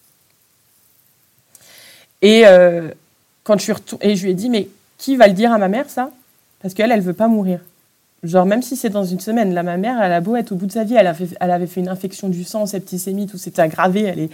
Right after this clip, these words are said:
elle vomissait tout le temps, elle avait plus à manger, plus à boire et tout, euh. Mais pour elle, elle allait pas <laughs> mourir. Enfin, en tout cas, c'est ce qu'elle disait. Et j'ai dit, « Mais qui va lui dire ? Parce que là, vous allez lui mettre, euh, un électrochoc, elle peut pas, elle est pas, elle veut pas mourir, là, ma mère, donc, euh,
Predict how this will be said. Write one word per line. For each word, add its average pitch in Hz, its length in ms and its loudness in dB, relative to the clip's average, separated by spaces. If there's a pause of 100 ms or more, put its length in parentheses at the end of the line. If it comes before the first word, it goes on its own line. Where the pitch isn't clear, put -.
(440)
elle 170 280 4
vomissait 196 420 2
tout 190 120 -6
le 180 60 -4
temps, 208 120 2
elle 196 140 4
avait 175 100 2
plus 196 140 -6
à 190 40 -2
manger, 185 240 -4
plus 185 160 -8
à 180 60 -2
boire 180 260 -2
et 170 80 -2
tout, 208 280 -4
euh. 165 100 -6 (840)
Mais 196 120 4
pour 214 160 2
elle, 247 100 8
elle 185 140 4
allait 190 140 0
pas - 220 -8
<laughs> - 60 -20
mourir. - 340 -20
Enfin, - 140 -8
en 170 40 -6
tout - 80 -14
cas, 190 120 -4
c'est 160 80 -8
ce 165 60 -14
qu'elle 170 120 -10
disait. 165 240 -12 (1120)
Et 180 60 2
j'ai 175 80 0
dit, « 247 120 2
Mais 196 120 0
qui - 140 -4
va 220 100 6
lui 220 100 2
dire ? 302 120 6
Parce 311 80 0
que 226 80 -2
là, 202 120 8
vous 196 140 -2
allez 175 180 2
lui 180 140 0
mettre, 202 260 -2
euh, 170 320 4 (440)
un 185 120 6
électrochoc, 190 640 4
elle 190 100 2
peut 185 140 2
pas, 269 320 4
elle 175 80 2
est 165 100 0
pas, 180 500 0 (380)
elle 202 140 8
veut 226 100 6
pas 381 140 8
mourir, 359 320 4
là, 240 100 4
ma 214 100 6
mère, 220 220 2
donc, 190 220 -6
euh, 185 300 -4